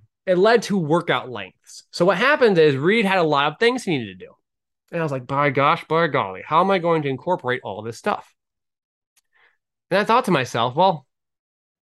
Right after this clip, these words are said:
we're just gonna do what he needs to do. I don't need every workout to be sixty minutes," right? We're so taught sixty to ninety minutes, sixty to ninety minutes.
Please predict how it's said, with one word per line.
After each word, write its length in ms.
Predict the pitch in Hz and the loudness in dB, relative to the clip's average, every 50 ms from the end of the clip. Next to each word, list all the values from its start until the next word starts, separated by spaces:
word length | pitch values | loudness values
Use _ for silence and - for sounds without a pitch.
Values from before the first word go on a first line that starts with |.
| _ _ _ _ _ _ _ | _ _ _ _ _ _ _
we're 100 | - 226 | -10 -8
just 140 | 330 - - | -8 -4 0
gonna 160 | - 165 165 | 2 2 2
do 260 | 156 127 127 143 170 170 | 2 2 2 2 2 2
what 180 | 160 175 160 | 0 0 -2
he 120 | 131 131 131 | -4 -6 -6
needs 220 | 131 135 139 - | -6 -8 -8 -8
to 60 | 202 | -8
do. 240 | 185 285 330 - - _ _ _ _ _ _ _ _ _ _ _ _ _ _ _ - | -6 -6 -6 -6 -8 _ _ _ _ _ _ _ _ _ _ _ _ _ _ _ 0
I 60 | 220 | 0
don't 200 | 262 294 226 175 | 2 2 4 4
need 180 | 170 180 185 160 | 4 4 4 4
every 180 | 151 143 147 | 2 2 0
workout 420 | 143 131 135 139 131 151 131 131 - | 0 0 -2 -4 -4 -6 -8 -8 -10
to 80 | 127 | -12
be 280 | 117 123 120 117 104 - _ _ | -10 -8 -8 -8 -10 -12 _ _
sixty 480 | - - - - 160 147 - - 147 127 | -18 -14 -4 -2 -2 -2 -2 -2 -2 0
minutes," 300 | 117 104 107 135 170 - | 0 0 -2 -2 -4 -2
right? 120 | 160 151 | -4 -4
We're 80 | 160 147 | -4 -6
so 260 | - - - 170 156 | -6 -4 -2 0 0
taught 320 | 139 - - 127 113 107 - | -2 -2 -6 -8 -8 -10 -10
sixty 300 | - - 160 - - 160 | -8 -8 -8 -6 -4 -2
to 80 | 147 | -2
ninety 220 | 139 131 127 127 120 | 0 0 -2 -2 -4
minutes, 260 | 117 104 87 - - | -6 -8 -10 -10 -10
sixty 220 | 180 170 - 170 | -10 -8 -4 -2
to 40 | 160 | -2
ninety 200 | 147 139 135 120 | 0 0 -2 -2
minutes. 260 | 110 101 85 - _ | -4 -6 -10 -12 _